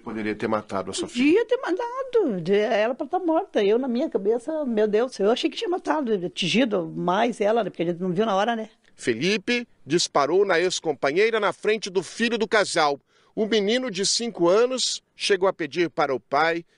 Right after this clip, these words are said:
Speaker 1: não atirar na mãe.
Speaker 2: Que nem ela falou, não pensou no Brian, né? Que ia deixar, né, um, um filho sem mãe e sem pai. Né? Porque daí ele ia, vai preso, ia matar ele, alguma coisa ia ser feita. Aí ia ficar sem pai e sem mãe, né?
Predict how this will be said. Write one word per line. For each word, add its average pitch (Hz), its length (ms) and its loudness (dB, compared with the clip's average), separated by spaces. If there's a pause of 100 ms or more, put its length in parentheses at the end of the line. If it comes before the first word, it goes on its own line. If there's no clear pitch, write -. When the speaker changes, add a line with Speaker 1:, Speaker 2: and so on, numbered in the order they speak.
(100)
Speaker 1:
não 170 240 2
atirar 143 460 -2
na 160 160 0
mãe. 139 320 0 (300)
Speaker 2:
Que - 100 -6
nem 175 80 2
ela 185 100 0
falou, 190 260 -2
não 185 100 -2
pensou 202 260 0
no 233 100 2
Brian, 240 380 0
né? 262 160 -6 (760)
Que - 140 0
ia 185 40 4
deixar, 202 360 0 (260)
né, 202 260 2 (360)
um, 233 600 -2
um 202 60 -2
filho 233 320 2
sem 220 140 2
mãe 220 180 2
e - 20 2
sem 403 180 -4
pai. 359 240 -2 (1120)
Né? 160 140 0
Porque 175 240 -6
daí 160 160 0
ele 254 140 -4
ia, 311 180 0
vai 180 140 2
preso, 247 360 0
ia 175 80 -2
matar 170 400 -2
ele, 202 180 0
alguma 202 160 -2
coisa 190 200 0
ia - 60 -14
ser 294 140 -4
feita. 220 320 0
Aí 196 200 -2
ia 233 80 -4
ficar - 140 -4
sem 370 140 -2
pai 370 200 0
e - 20 -8
sem 453 160 -6
mãe, 403 180 0
né? 302 120 0